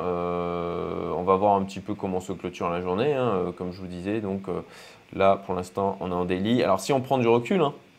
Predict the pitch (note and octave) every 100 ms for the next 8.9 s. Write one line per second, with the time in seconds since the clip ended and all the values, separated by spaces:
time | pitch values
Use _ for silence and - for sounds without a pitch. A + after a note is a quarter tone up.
0 | - - _ - A2+ A2 C3 C3 A#2 A#2
1 | C#3 D3+ E3 A2 G#2+ B2 B2+ C3 B2+ B2
2 | C3 C3 B2+ - A2+ A#2 B2 B2 B2 -
3 | - G2+ G2 B2+ A#2+ - - - A2 F#3
4 | G#2+ - - _ _ _ - - - -
5 | - C3+ - A#2+ A#2+ B2 B2+ D3 - -
6 | _ - - - - - G#2+ G#2+ G#2+ C3+
7 | D3+ D3+ E3+ D#3 B2+ D3 B2+ A2+ A#2 A2+
8 | A2 E3+ C3 B2 G#2 G2+ - C#3